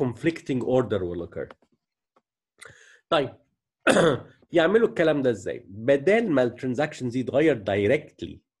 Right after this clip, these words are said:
في الذاكرة، كل واحدة منها بتعمل كوبي، بنسميها شادو كوبي. بتعمل كوبي للميموري، أهو ده الفاريبلز اللي إيه؟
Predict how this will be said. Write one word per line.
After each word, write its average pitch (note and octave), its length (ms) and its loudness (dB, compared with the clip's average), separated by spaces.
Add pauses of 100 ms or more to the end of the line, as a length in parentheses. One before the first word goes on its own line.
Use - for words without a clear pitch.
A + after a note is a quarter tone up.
(520)
في G#2+ 280 -8 (200)
الذاكرة، G#2 600 -4 (280)
كل D#3+ 180 -2
واحدة C#3 280 -2
منها A2 280 -4
بتعمل B2+ 480 -6
كوبي، - 480 -10 (120)
بنسميها A2+ 400 -8
شادو G#2 380 -6
كوبي. - 260 -10 (1120)
بتعمل C#3 380 -2
كوبي D#3+ 380 -6
للميموري، A2+ 640 -2
أهو G2 160 -6
ده G#2+ 140 -4
الفاريبلز G#2+ 580 -4
اللي F2+ 160 -8
إيه؟ G#2+ 260 -10